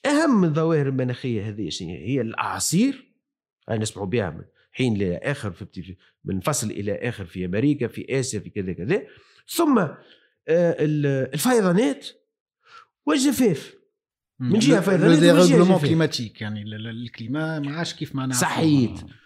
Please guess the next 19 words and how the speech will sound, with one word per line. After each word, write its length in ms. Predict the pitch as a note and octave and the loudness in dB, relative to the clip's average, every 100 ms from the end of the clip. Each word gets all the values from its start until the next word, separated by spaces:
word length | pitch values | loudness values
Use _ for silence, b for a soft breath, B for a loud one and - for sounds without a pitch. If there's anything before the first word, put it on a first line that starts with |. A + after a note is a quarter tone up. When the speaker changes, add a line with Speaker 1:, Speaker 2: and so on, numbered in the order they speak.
| b b b _ - | b b b _ -6
Speaker 1:
و-، 100 | D#3+ | -2
و-، 480 | D#3+ - D3 C3 D#3+ | -2 -2 -6 -2 -4
وقت 220 | - C#4+ | -2 0
اللي 160 | B3+ | 0
تهبط 380 | - C4+ F#3 F#3+ | 0 0 0 -2
الشتاء 300 | F3+ - A3 | -4 -2 0
تهبط 320 | C#3+ C3+ B2 | 0 -2 -4
بحدة، 640 | C3 - E4+ D4 E4 - _ - | -6 -6 -4 -2 -4 -8 _ -10
تقعد 300 | - E3 D#3 | -4 -2 0
برشا، 500 | A3 G#3+ G3+ F#3 F3+ | 0 0 0 0 0
ما 100 | F3 | 0
تهبطش، 380 | F3 F3 - | -2 -4 -4
كي 100 | D#3+ | -4
تهبط 360 | D#3+ F3+ C3+ B2+ | -2 -2 -2 -2
تهبط 280 | C#3+ A2+ - | -2 -4 -8
بقوة، 360 | - C#4+ D4 | -4 0 0
تتسبب 460 | - A2+ - A#2 A2 | -2 -8 -4 -4 -4
في 160 | - G#2 | -8 -8
فيضانات. 680 | G#2+ G2+ C3 G3+ C4 C4 | -6 -2 -2 0 -2 -6